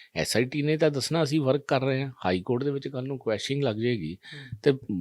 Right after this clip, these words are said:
Speaker 1: ਸਰਕਾਰ ਕਟਕੜੇ 'ਚ ਆ ਜਾਏਗੀ, ਪੁਲਿਸ ਕਟਕੜੇ 'ਚ ਆ ਜਾਏਗੀ। ਇਸ ਕਰਕੇ ਜਿਹੜਾ ਕੇਸ
Speaker 2: ਹੂੰ।
Speaker 1: ਲੰਬਤ ਹੁੰਦਾ, ਉਹਦੀ ਤਹਿਕੀਕਾਤ ਕਰਨੀ ਹੁੰਦੀ ਆ।
Speaker 2: ਹੂੰ।
Speaker 1: ਜਿਹੜਾ ਰਜਿਸਟਰੀ ਵਾਲਾ ਕੇਸ ਹੈਗਾ, ਉਹਦੇ ਵਿੱਚ ਵੀ ਸਰਕਾਰ ਤੇ ਬਹੁਤ ਪ੍ਰੈਸ਼ਰ ਹੈਗਾ, ਬਈ ਇਹ ਕਲੋਜ਼ਰ ਰਿਪੋਰਟ, ਅਨਟਰੇਸ ਰਿਪੋਰਟ ਕਿਵੇਂ ਫਾਈਲ ਕੀਤੀ ਗਈ,
Speaker 2: ਹੂੰ।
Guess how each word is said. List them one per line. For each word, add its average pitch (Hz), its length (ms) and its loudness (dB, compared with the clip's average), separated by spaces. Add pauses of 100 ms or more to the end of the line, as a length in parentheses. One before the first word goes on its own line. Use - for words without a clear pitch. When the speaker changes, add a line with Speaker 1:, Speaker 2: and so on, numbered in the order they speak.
Speaker 1:
ਸਰਕਾਰ 117 380 6
ਕਟਕੜੇ 147 380 4
'ਚ 139 100 0
ਆ 120 100 10
ਜਾਏਗੀ, 131 240 2
ਪੁਲਿਸ 127 280 0
ਕਟਕੜੇ 131 380 0
'ਚ 131 160 -6
ਆ 101 140 4
ਜਾਏਗੀ। 123 300 -2
ਇਸ 127 100 0
ਕਰਕੇ 127 280 0
ਜਿਹੜਾ 147 220 4
ਕੇਸ 127 500 6
Speaker 2:
ਹੂੰ। - 460 -20
Speaker 1:
ਲੰਬਤ 147 360 8
ਹੁੰਦਾ, 113 200 6
ਉਹਦੀ 165 200 8
ਤਹਿਕੀਕਾਤ 110 580 4
ਕਰਨੀ 101 320 4
ਹੁੰਦੀ 98 280 -2
ਆ। 190 60 -4
Speaker 2:
ਹੂੰ। 131 460 -16 (140)
Speaker 1:
ਜਿਹੜਾ 120 240 8
ਰਜਿਸਟਰੀ 113 480 4
ਵਾਲਾ 143 180 8
ਕੇਸ 123 360 4
ਹੈਗਾ, 120 220 2
ਉਹਦੇ 110 340 2
ਵਿੱਚ 160 240 2
ਵੀ 143 100 2
ਸਰਕਾਰ 107 420 4
ਤੇ 120 140 -4
ਬਹੁਤ 110 360 -2
ਪ੍ਰੈਸ਼ਰ 107 380 0
ਹੈਗਾ, 113 300 0 (420)
ਬਈ 113 160 4
ਇਹ 117 60 6
ਕਲੋਜ਼ਰ 107 400 4
ਰਿਪੋਰਟ, 107 400 0
ਅਨਟਰੇਸ 101 420 0
ਰਿਪੋਰਟ 104 340 -2
ਕਿਵੇਂ 107 260 2
ਫਾਈਲ 98 300 2
ਕੀਤੀ 98 360 -6
ਗਈ, 98 120 -4
Speaker 2:
ਹੂੰ। 143 380 -20